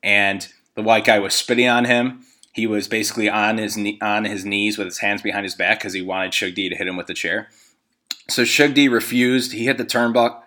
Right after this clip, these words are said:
turnbuckle with the chair a bunch of times and then turned around and gave this white guy, uh, oh, I think he gave him a Shining Wizard was his finisher. Really stiff Shining Wizard. And Shug D won. Um, so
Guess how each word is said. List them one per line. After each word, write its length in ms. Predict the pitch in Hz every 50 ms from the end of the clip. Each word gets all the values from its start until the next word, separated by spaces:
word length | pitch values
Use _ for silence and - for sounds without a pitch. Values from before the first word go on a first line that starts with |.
| _ _ -
turnbuckle 380 | - 123 120 113 113 110 117 110
with 100 | 107 107
the 60 | 101
chair 280 | - - 110 104 104 104
a 40 |
bunch 220 | 104 104 104 101 104
of 80 | 92
times 500 | - - 98 98 98 101 101 - - - - - _ _ _ -
and 100 | 104 104
then 120 | 101 104 104
turned 220 | - 110 107 101
around 420 | 98 101 101 98 98 95 98 95 - _ _ _ _ -
and 160 | 98 104 95
gave 180 | 101 101 98 101
this 180 | 101 98 -
white 200 | 101 95 92 87
guy, 360 | - 92 92 92 90 87 - - _ _ _ _ _ _ -
uh, 380 | 101 98 95 95 92 90 90 -
oh, 120 | 117 113
I 100 | 101 -
think 120 | - 131
he 40 | 123
gave 180 | 123 131 123 123
him 100 | 117 107
a 40 | -
Shining 420 | - - 113 107 104 98 95 92
Wizard 320 | 92 95 95 101 98 87
was 160 | 90 90 90 90
his 140 | 90 85
finisher. 360 | - 95 95 92 90 101 98 101
Really 220 | 117 135 131 123
stiff 240 | 120 - 123 107 -
Shining 340 | - 113 104 101 101 95 92
Wizard. 340 | 92 90 92 92 90 90 - _ _ _ _ _ _ -
And 500 | - 101 98 101 98 98 85 80 - - _ _ _ _ _ _ - - - - - -
Shug 420 | - - - - - 117 107 101
D 140 | 104 104 101
won. 440 | 98 113 120 127 127 131 131 - - - _ _ _ _ _ _ _ _ _ _ - - - - -
Um, 300 | 104 107 104 101 101 104
so 520 | - - 123 113 110 110 104 104 107 -